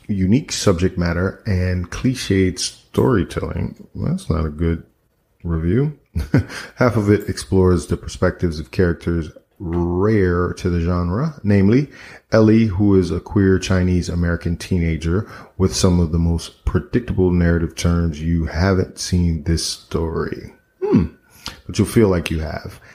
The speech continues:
And that's a victory for the genre on its own right. I'm gonna move this along.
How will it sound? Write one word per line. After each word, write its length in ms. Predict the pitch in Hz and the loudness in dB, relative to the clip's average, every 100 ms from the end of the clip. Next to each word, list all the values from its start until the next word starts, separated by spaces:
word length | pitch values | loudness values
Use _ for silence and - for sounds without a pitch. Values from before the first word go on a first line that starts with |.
| _ | _
And 80 | 151 | 0
that's 140 | 151 | 2
a 60 | 107 | 2
victory 400 | 98 - 95 92 | 2 2 0 0
for 160 | 87 87 | 0 -4
the 100 | 80 | -4
genre 400 | 80 85 85 82 | -4 -6 -6 -8
on 100 | 82 | -8
its 160 | 78 | -10
own 140 | 80 82 | -12 -12
right. 180 | 82 - | -14 -10
I'm 140 | - | -4
gonna 160 | 123 107 | 0 2
move 240 | 95 90 | 2 0
this 200 | 85 80 | -2 -4
along. 460 | 85 87 113 123 123 | -4 -2 -2 -2 -6